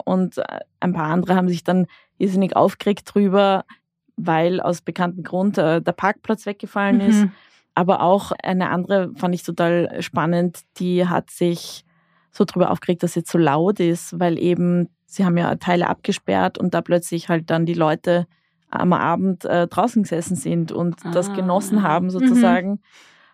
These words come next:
Speaker 1: Aber wiederum für die AnrainerInnen dann wieder schlecht, weil dann haben sie halt da am Abend den Lärm gehabt. Also nicht den Autolärm, sondern den von den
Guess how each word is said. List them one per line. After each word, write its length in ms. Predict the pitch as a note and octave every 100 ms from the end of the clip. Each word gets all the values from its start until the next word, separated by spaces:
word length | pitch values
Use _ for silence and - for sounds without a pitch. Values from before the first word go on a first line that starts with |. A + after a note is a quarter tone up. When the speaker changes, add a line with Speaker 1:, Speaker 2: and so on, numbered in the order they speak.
| _
Speaker 1:
Aber 460 | - F3+ F#3 G3+ F#3+
wiederum 520 | F#3+ G#3 G#3 G3+ G#3
für 100 | G#3+
die 160 | G3+ -
AnrainerInnen 1300 | E3+ F#3+ F#3+ F#3+ F#3+ G3 G3 F#3+ - G3 G3 G3 G3
dann 260 | G3 F#3+
wieder 480 | F#3+ F#3 F#3+ F#3 F#3
schlecht, 420 | F3+ - F#3 -
weil 180 | F3 F3+
dann 220 | F#3 F#3
haben 140 | F#3+ F#3
sie 140 | F#3+
halt 180 | F#3 F3
da 140 | - F3+
am 100 | F3
Abend 340 | D#3 F3+ F3+
den 100 | F#3+
Lärm 260 | F#3 D#3+ -
gehabt. 280 | - - -
Also 160 | E3+
nicht 200 | E3+ D#3+
den 100 | E3
Autolärm, 400 | - E3+ F3+ E3+
sondern 300 | E3+ E3+ E3+
den 200 | E3+ E3
von 180 | E3 E3+
den 260 | D#3+ D#3